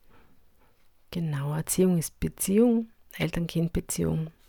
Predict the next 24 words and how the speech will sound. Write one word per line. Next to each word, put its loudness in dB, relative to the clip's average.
Damit -2
steht -2
und 0
fällt 4
alles 4
und 0
auch 0
die 0
Eltern-Kind-Beziehung 2
ist -2
nicht 2
immer 4
im 4
goldenen 4
Rahmen 8
und 4
da 2
gibt's -6
auch 2
Auf 0
und 0
Abs -4
und -2
manchmal 0